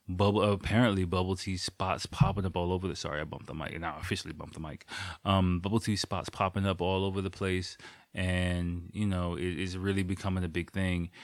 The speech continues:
And if you check out the article, you'll kinda read a bit more about it. But if you do take the time to read that article, um, for me, just looking at the story, um, one thing to really think about and understand is how quickly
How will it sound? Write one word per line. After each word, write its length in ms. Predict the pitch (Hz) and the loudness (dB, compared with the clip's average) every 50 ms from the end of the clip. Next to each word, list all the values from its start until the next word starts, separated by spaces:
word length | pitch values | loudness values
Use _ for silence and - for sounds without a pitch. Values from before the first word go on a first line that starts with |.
| - - - _ - | -20 -20 -14 _ -4
And 300 | 95 92 90 92 92 87 | -2 -2 0 0 0 0
if 120 | 107 - | -2 -2
you 60 | 160 | -2
check 240 | 143 - - 185 156 | -2 2 2 2 4
out 120 | 156 131 - | 2 2 2
the 80 | - | 2
article, 420 | - 98 101 101 95 - 101 98 92 | 4 4 4 4 4 4 2 2 4
you'll 160 | 92 92 92 | 2 0 0
kinda 240 | - 104 92 90 85 | -2 -2 -2 -2 -2
read 200 | 87 90 90 85 | -2 -2 -2 -2
a 60 | 82 | -2
bit 220 | 80 87 82 73 | -2 -4 -4 -4
more 240 | 82 85 85 82 82 | -4 -4 -2 -2 -2
about 280 | 80 78 80 78 78 78 | -2 -4 -4 -4 -4 -4
it. 160 | 78 76 80 | -6 -6 -4
But 220 | 90 85 85 - - - - - - - | -4 -4 -4 -4 -6 -12 -20 -18 -10 -6
if 120 | - 101 - | -2 2 4
you 120 | 113 107 | 4 4
do 340 | 98 107 117 117 120 117 113 | 6 8 8 10 10 8 6
take 220 | - 113 98 95 | 4 2 0 -2
the 80 | - 98 | -4 -6
time 260 | - 101 95 92 85 | -2 0 0 0 0
to 80 | 90 85 | -2 -2
read 220 | 87 95 95 90 | -2 0 0 0
that 180 | 90 87 - - | 0 -2 0 0
article, 560 | 90 90 90 87 - - 80 80 87 98 - - - - - _ - | 0 0 0 0 -2 -4 -6 -6 -6 -8 -12 -16 -20 -20 -16 _ -4
um, 160 | 92 92 90 | -2 0 0
for 160 | 87 - 104 101 | 0 0 4 6
me, 220 | 120 135 120 107 | 6 8 8 6
just 240 | 92 98 107 - - | 4 2 -2 -2 0
looking 260 | 110 107 - - 98 | 0 0 0 -2 -4
at 60 | 90 | -4
the 80 | - - | -4 -8
story, 440 | - - 95 92 92 92 92 95 95 - - - - _ _ _ | -4 0 2 2 2 2 0 0 -4 -8 -16 -20 -20 _ _ _
um, 300 | - 92 90 90 90 90 | -4 -2 -2 -2 -2 0
one 200 | 104 107 107 110 | 2 4 4 2
thing 240 | 107 - 104 101 101 | 2 2 2 2 2
to 100 | 92 - | 0 -2
really 300 | 92 92 95 90 90 87 | -2 -2 0 0 0 -2
think 320 | 82 - - 92 90 90 92 | -2 -4 -4 -4 -4 -2 -2
about 260 | 87 90 87 85 82 | -2 -2 -2 -2 -4
and 100 | 82 82 | -4 -6
understand 640 | 85 82 82 85 - - - 90 87 87 85 78 - | -6 -6 -8 -8 -8 -6 -4 -2 -2 -2 -2 -4 -4
is 180 | 82 85 80 | -6 -6 -6
how 380 | - - - - 104 104 107 101 | -6 -8 -4 -2 2 2 2 2
quickly 640 | 92 - - 117 101 - - 95 90 87 85 90 | 0 -2 -4 -4 -4 -2 -2 -2 -2 -2 -2 -4